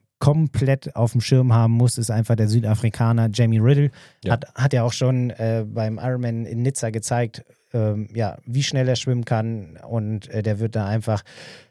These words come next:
Speaker 1: ja, ein paar Leute in seinem Wasserschatten haben, die da eben mitgehen können. Willi Hirsch, äh, auf jeden Fall so als deutscher Athlet, der da mit dabei ist. Ähm,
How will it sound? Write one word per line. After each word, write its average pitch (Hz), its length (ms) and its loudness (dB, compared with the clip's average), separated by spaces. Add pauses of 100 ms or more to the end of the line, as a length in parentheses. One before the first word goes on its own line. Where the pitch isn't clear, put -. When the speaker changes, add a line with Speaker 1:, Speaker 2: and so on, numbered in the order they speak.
(140)
Speaker 1:
ja, 107 200 2
ein - 200 -4
paar 120 220 4
Leute 131 280 2
in 127 60 0
seinem 113 220 2
Wasserschatten 120 500 2
haben, 120 320 2
die 117 140 0
da 110 320 2
eben 120 400 2
mitgehen 127 360 4
können. 117 440 2 (100)
Willi 120 340 0
Hirsch, 135 440 8 (180)
äh, 113 220 2
auf 117 240 0
jeden 120 160 2
Fall 117 340 2
so 117 180 0
als 110 280 0
deutscher 120 340 4
Athlet, 113 560 2
der 113 160 4
da 107 260 2
mit 123 240 2
dabei 113 360 4
ist. 117 200 0 (960)
Ähm, 104 460 4